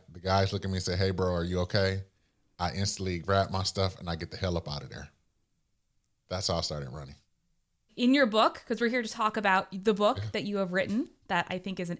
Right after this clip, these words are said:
Speaker 2: excellent book, especially for anybody who's new to the sport. That very first run, I think you said about fifteen seconds, <laughs> start to finish.
Speaker 1: Fifteen seconds.
Speaker 2: <laughs> But you
Speaker 1: Grand
Speaker 2: kept
Speaker 1: opening,
Speaker 2: running.
Speaker 1: grand closing.
Speaker 2: You kept running. You kept going. And you are now a multiple marathoner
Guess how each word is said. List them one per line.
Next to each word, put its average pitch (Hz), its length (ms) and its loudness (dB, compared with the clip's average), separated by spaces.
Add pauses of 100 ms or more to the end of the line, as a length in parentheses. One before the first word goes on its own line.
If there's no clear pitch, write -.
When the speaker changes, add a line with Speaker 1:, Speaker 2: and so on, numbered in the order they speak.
Speaker 2:
excellent - 440 -6
book, 185 300 -4 (380)
especially 190 360 -4
for 196 100 -6
anybody 180 260 -2
who's 175 240 -4
new 190 220 0
to 190 100 -6
the 165 80 -6
sport. 156 460 -6 (340)
That 202 200 2
very 247 180 2
first 240 240 0
run, 214 140 2
I 208 40 -2
think 208 200 -4
you 208 80 -2
said 196 180 -2
about 180 380 0
fifteen 269 360 2
seconds, 165 500 -2 (120)
<laughs> - 120 -18
start 262 280 4
to 240 60 2
finish. 233 340 6
Speaker 1:
Fifteen 98 180 4
seconds. - 680 0
Speaker 2:
<laughs> - 60 -20 (920)
But 302 120 2
you 330 100 6
Speaker 1:
Grand 113 200 8
Speaker 2:
kept 427 120 8
Speaker 1:
opening, 110 140 8
Speaker 2:
running. 113 340 4
Speaker 1:
grand 101 320 2
closing. 95 520 4
Speaker 2:
You 277 120 0
kept - 340 0
running. 302 400 0
You 220 140 -6
kept - 260 -10
going. 208 400 -2
And 190 260 -4
you 208 140 -2
are 202 100 2
now 185 220 0
a 180 100 -2
multiple 214 720 4
marathoner 160 840 -2